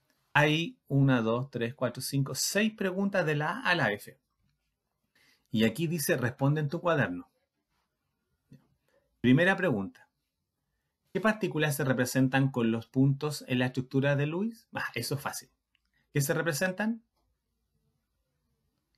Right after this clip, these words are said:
Los electrones. Perfecto.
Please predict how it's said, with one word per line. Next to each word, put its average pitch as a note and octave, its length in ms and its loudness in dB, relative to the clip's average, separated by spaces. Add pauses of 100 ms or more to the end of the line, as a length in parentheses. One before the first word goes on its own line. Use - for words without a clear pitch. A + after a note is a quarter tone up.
(280)
Los D3 840 -2 (1800)
electrones. A2 1040 0
Perfecto. - 800 -6